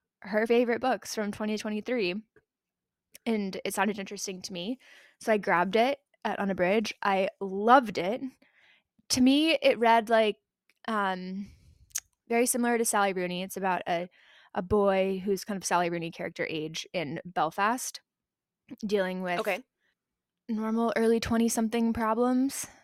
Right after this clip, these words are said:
Speaker 1: Sean, he comes back after getting his degree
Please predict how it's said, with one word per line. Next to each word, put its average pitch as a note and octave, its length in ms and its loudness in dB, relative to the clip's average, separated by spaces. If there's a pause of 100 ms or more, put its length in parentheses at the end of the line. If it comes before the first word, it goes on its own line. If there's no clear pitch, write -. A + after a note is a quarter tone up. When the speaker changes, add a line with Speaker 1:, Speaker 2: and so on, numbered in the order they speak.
Speaker 1:
Sean, G#3 560 -2
he G#3+ 140 -10
comes G3+ 300 -8
back F#3+ 280 -2
after G3 480 -6
getting G3 220 -6
his F#3+ 380 -8
degree C4+ 500 0